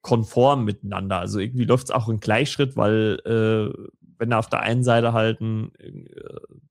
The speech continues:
ja, wirklich gestandener Schauspieler wird, hat das irgendwie auch Auswirkungen auf den Umgang mit seinen Kräften, die er hat.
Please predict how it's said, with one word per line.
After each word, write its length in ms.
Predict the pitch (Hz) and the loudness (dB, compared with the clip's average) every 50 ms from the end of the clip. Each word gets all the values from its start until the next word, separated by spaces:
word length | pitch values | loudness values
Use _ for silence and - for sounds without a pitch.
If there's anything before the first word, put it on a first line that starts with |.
| _ _ | _ _
ja, 300 | _ 107 104 113 117 113 | _ 0 2 2 2 2
wirklich 440 | 110 113 - - 120 110 - - _ _ _ _ _ _ - _ _ _ 120 - | 0 -4 -2 -2 -4 -4 -4 -10 _ _ _ _ _ _ -20 _ _ _ -20 -4
gestandener 480 | - 127 117 - 113 120 127 127 120 113 | -2 -2 0 2 0 0 2 0 -2 -2
Schauspieler 540 | - - 113 123 127 127 - 135 123 120 113 | 0 0 0 0 0 0 -2 -2 0 0 0
wird, 160 | 123 117 _ _ _ _ _ | -2 -4 _ _ _ _ _
hat 140 | - - 123 | -4 0 2
das 160 | 135 131 135 | 2 0 2
irgendwie 300 | 104 120 123 123 117 - | -2 -2 0 0 0 0
auch 120 | - 110 | -2 -2
Auswirkungen 680 | - - 110 120 117 - 127 120 110 120 117 117 117 113 107 _ _ _ _ _ _ _ _ _ _ _ _ | -2 0 0 0 2 2 0 0 2 0 0 0 0 -2 -6 _ _ _ _ _ _ _ _ _ _ _ _
auf 300 | - 104 110 110 104 - | 2 4 4 4 2 2
den 160 | - 120 117 | 0 0 0
Umgang 400 | - 120 127 135 127 120 113 110 | 2 0 0 2 2 2 2 2
mit 100 | 110 104 | 0 0
seinen 480 | 107 107 101 101 104 107 104 101 - _ | 0 0 0 2 2 0 -2 -4 -6 _
Kräften, 480 | - - 113 110 113 - - - 107 98 | -8 -4 -4 -4 -4 -4 -6 -4 -2 -2
die 140 | 95 98 | -2 -2
er 140 | 98 95 - | -2 -4 -2
hat. 260 | 92 98 110 - - | -2 -2 -2 -2 -10